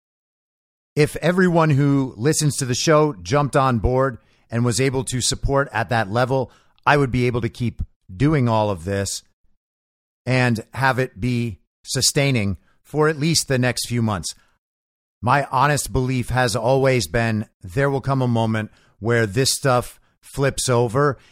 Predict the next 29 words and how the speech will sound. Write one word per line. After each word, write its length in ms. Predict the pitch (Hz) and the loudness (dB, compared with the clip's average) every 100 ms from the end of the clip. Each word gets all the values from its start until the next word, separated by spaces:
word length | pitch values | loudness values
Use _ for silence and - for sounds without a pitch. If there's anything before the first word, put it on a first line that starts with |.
| _ | _
and 220 | 127 127 | -4 -2
then 560 | 107 117 127 123 113 117 _ _ | -2 0 0 0 -2 -6 _ _
the 360 | 117 117 101 131 | -8 -4 0 2
whole 280 | 120 143 135 | 2 0 2
path 480 | - 127 131 139 107 | 2 4 2 0 -4
will 420 | 110 117 110 - | -2 0 0 -4
open 320 | 147 139 127 117 | -4 -2 -2 0
up 260 | 120 - - | 0 0 -2
in 160 | 113 107 | -4 -4
front 220 | 131 120 | -2 -2
of 120 | 90 | -2
me 380 | 110 123 127 139 | -2 0 -2 -4
and 220 | 110 101 | -8 -6
people 340 | 127 117 117 | -6 -6 -6
like 300 | 107 120 - | -2 -2 -2
me 320 | 123 131 131 - - - - | -2 0 -2 -6 -16 -20 -10
who 320 | 139 131 123 | -6 -2 -2
are 580 | 117 120 117 110 107 107 _ - | 0 0 2 0 -2 -6 _ -2
currently 380 | 147 127 117 | 0 0 -4
being 480 | 107 120 117 107 98 - _ _ _ _ | -4 -2 0 0 -4 -8 _ _ _ _
suppressed 540 | - 135 - 127 123 - | -6 -2 2 2 0 -2
by 280 | 117 113 | 0 0
the 200 | 107 110 | -2 -4
social 320 | 101 113 101 101 | -2 -4 -2 -2
media 240 | 127 139 | 0 0
platforms, 800 | - 131 127 - 120 117 107 - - _ _ | 2 0 0 -2 -2 0 -2 -4 -14 _ _
banned 540 | 90 131 123 120 123 82 | -4 -2 0 0 -2 -2
by 500 | 117 113 110 104 98 _ _ _ _ - | 0 2 0 -2 -6 _ _ _ _ -4
the 400 | 120 113 101 | 0 2 0